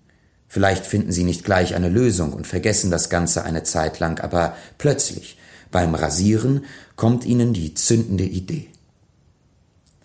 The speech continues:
Rasieren gehört zu MacCreadys kreativsten Beschäftigungen.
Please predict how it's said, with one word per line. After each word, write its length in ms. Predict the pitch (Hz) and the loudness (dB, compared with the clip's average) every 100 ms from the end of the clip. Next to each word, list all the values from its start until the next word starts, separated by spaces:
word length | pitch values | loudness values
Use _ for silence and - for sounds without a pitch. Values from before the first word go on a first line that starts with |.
| _ _ _ _ | _ _ _ _
Rasieren 500 | - 82 123 139 90 | -2 2 4 4 4
gehört 300 | 82 76 78 | 2 0 0
zu 160 | - 85 | 0 0
MacCreadys 500 | 82 - 104 82 - | -2 0 0 2 0
kreativsten 680 | - 73 - 98 - - 71 | 0 -6 -4 -2 -4 -4 -8
Beschäftigungen. 640 | - 85 85 - - - | -2 -2 -4 -10 -16 -20